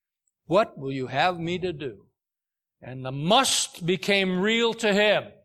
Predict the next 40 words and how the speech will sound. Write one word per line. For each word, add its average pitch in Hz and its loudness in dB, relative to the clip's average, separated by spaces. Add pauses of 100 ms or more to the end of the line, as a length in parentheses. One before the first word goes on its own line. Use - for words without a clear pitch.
(120)
There's 156 -6
another 208 0
one, 202 0
and 180 -2
he 247 -2
was 220 -6
a 185 -2
Roman 214 -2
soldier. 247 -2 (720)
I 165 -4
mean, 220 0
a 226 0
military 226 2
man. 156 -2 (920)
It 170 -6
reminds 190 0
us 202 -2
that 190 -4
God 208 4
is 202 -2
no 214 2
respecter 233 -2
of 233 -4
persons, 208 -2
so 202 -2
a 202 -2
person 220 -4
can 214 -6
be 226 -4
in 233 -6
the 233 -6
military. 220 -4 (280)
We 151 -10
were 165 -6
preaching 180 -6
the 165 -6
gospel 175 -2
in 170 -2
El 190 2
Salvador, 165 -2